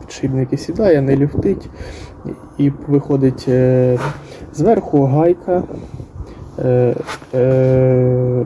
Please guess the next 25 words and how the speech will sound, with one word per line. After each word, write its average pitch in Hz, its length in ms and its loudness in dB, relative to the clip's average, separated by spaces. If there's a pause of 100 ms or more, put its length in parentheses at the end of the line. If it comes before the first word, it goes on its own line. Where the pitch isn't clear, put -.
пружинна 170 460 2
гайка 156 340 2
Гровер 143 420 2 (380)
і 135 80 -2
широка 120 500 -2
шайба. 120 500 -2 (1200)
І 180 60 4
знизу 151 360 2
так 131 280 -2
же, 131 340 2
е, 131 280 0 (220)
само, 135 500 0 (340)
е, 120 260 2
тільки 135 300 -4
шестерню 120 600 -4
прижимає. 123 640 -2
І 190 80 2
воно 160 280 4
з 131 60 -2
двох 151 320 0
сторон 135 400 0 (500)
підтискає 170 720 0 (160)
і 139 80 2
гарно 139 500 2
все 127 280 -2